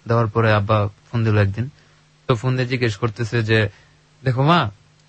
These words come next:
তুমি যদি মনে করো," বলতেছে, সালাম দিছে। তো বলতেছে, "দেখো মা, তুমি যদি মনে করো যে আমার ছেলের সাথে সংসার করবা, তো আমি যতদিন বেঁচে থাকবো ততদিন তোমার কোনো কষ্ট হবে না। আর যদি মনে করো যে না, আমার ছেলের সাথে তুমি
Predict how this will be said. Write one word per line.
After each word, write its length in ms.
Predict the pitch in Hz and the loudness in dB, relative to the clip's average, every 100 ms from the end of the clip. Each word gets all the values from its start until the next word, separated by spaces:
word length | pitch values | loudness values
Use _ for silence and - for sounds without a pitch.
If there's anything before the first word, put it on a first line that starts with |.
| - | -4
তুমি 200 | 135 135 | -2 0
যদি 220 | 139 143 | 0 0
মনে 300 | 139 135 135 | 2 2 2
করো," 380 | 127 123 120 143 _ - 156 | 2 2 2 -2 _ -10 -4
বলতেছে, 640 | 147 156 131 131 131 139 131 | 0 -2 -2 0 0 0 -2
সালাম 300 | - 156 156 | 2 2 2
দিছে। 340 | 123 - 135 156 - | -2 -6 -6 -6 -8
তো 80 | 156 | -4
বলতেছে, 240 | 147 143 | -2 -2
"দেখো 240 | 131 143 | 0 0
মা, 180 | 143 135 107 | 2 0 -2
তুমি 220 | 135 131 | -2 -2
যদি 260 | 127 135 143 | -2 -2 0
মনে 260 | 139 139 | 2 2
করো 180 | 127 127 | 2 2
যে 100 | 113 | 2
আমার 160 | 117 123 | 2 0
ছেলের 260 | - 139 | 0 0
সাথে 240 | 135 120 117 | 0 -2 -2
সংসার 380 | 143 135 127 107 | 0 2 0 0
করবা, 300 | 117 113 131 | 2 0 0
তো 60 | - | 0
আমি 180 | 117 127 | 0 2
যতদিন 400 | 139 139 131 123 | 0 0 -2 0
বেঁচে 240 | 139 151 | 0 2
থাকবো 300 | 147 123 143 139 | 0 0 -2 -2
ততদিন 420 | 147 139 131 127 | 0 0 0 -2
তোমার 220 | 120 127 | 0 0
কোনো 200 | 113 127 110 | 0 -2 2
কষ্ট 280 | 117 - 123 | 0 2 2
হবে 200 | 110 104 | 4 4
না। 180 | 90 - - _ - | 2 -4 -20 _ 0
আর 120 | 127 | 0
যদি 160 | 139 147 | 2 0
মনে 160 | 147 | 2
করো 100 | 147 | 2
যে 100 | 131 | 2
না, 220 | 123 120 107 | 2 4 4
আমার 140 | 117 | 2
ছেলের 240 | 107 139 | 0 -2
সাথে 200 | 131 123 | 0 -2
তুমি 260 | 120 127 127 | -2 -2 -4